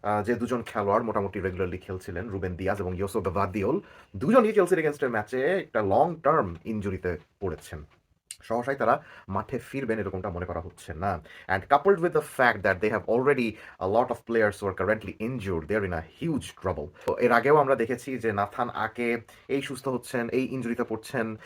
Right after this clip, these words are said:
আবার জন স্টোনসের কথা যদি বলি, জন স্টোনসও একই অবস্থা, এই সুস্থ হচ্ছেন, এই ইনজুরিতে পড়ছেন। তো যাই হোক না কেন, এখন গাভার্দিওল এবং, আহ, দিয়াজের ইনজুরির কারণে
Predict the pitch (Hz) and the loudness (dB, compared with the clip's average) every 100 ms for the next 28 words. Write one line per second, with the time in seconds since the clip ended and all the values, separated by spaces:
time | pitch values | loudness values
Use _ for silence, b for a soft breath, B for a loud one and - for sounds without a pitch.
0 | B 113 127 151 160 165 156 170 156 156 | B 4 6 6 4 4 4 4 4 4
1 | 143 139 175 131 131 131 117 165 185 127 | 4 2 2 0 0 -4 -4 -2 -2 -4
2 | 170 160 123 123 147 - B B 135 135 | 4 6 6 0 -8 -8 B B -4 -4
3 | 123 120 107 - 104 95 101 107 98 101 | -6 -4 -4 -6 -8 -6 -8 -6 -8 -6
4 | 92 - 101 - 185 180 226 226 214 180 | -8 -8 -4 6 10 12 12 8 4 6
5 | 196 214 165 151 131 123 151 190 196 175 | 6 4 4 2 6 8 10 10 6 6
6 | 196 170 123 117 110 B B - 107 143 | 2 4 8 8 8 B B -10 2 8
7 | 147 107 92 - 113 107 107 101 95 127 | 8 6 -4 -6 -6 -4 -4 0 2 2
8 | 123 | 2